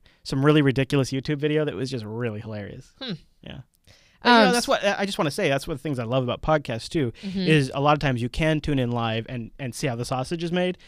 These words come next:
Speaker 1: You never get to do that with big corporate
Speaker 2: See
Speaker 1: media.
Speaker 2: how the sausage is
Speaker 1: Yeah.
Speaker 2: Okay.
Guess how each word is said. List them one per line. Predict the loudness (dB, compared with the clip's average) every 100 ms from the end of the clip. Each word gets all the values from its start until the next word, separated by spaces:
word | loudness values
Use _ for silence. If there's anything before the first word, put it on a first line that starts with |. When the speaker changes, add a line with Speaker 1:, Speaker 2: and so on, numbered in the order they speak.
| -2
Speaker 1:
You | 4
never | 6 8 8 6
get | 4
to | 2
do | 4
that | 6
with | 4 2
big | 0
corporate | 0 0 2
Speaker 2:
See |
Speaker 1:
media. | 4 6
Speaker 2:
how | 8
the | 6
sausage | 2 -4 -2 -4 -4 -4 -4 -6
is | -8 -12 -20 -10 2
Speaker 1:
Yeah. | 6 8
Speaker 2:
Okay. | 6